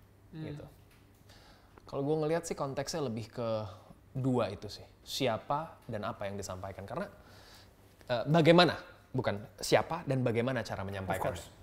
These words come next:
Speaker 2: gitu. Karena, eh, gue ngelihat si ini ngomong ini,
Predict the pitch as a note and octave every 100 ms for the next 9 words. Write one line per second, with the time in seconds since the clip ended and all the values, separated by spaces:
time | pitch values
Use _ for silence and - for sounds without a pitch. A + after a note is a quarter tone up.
0 | - - G#2+ - - - - - - C#3
1 | G#3 - - - - B2+ C3 B2+ D3 F#3+
2 | F#3+ F3+ C#3 - - - - - E3+ D#3+
3 | G3 G#3 E3 D3+ D3+ C#3+